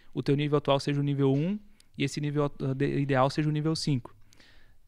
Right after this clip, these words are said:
Pra que tu consiga chegar no nível cinco de uma forma sustentável, quais são as mudanças que tu consegue realizar no nível dois?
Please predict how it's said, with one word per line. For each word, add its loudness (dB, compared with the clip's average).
Pra -2
que -14
tu -14
consiga -2
chegar 2
no 0
nível 0
cinco -6
de -6
uma 0
forma -4
sustentável, 0
quais -2
são -4
as -4
mudanças -4
que -18
tu -10
consegue -2
realizar 0
no 0
nível 0
dois? 0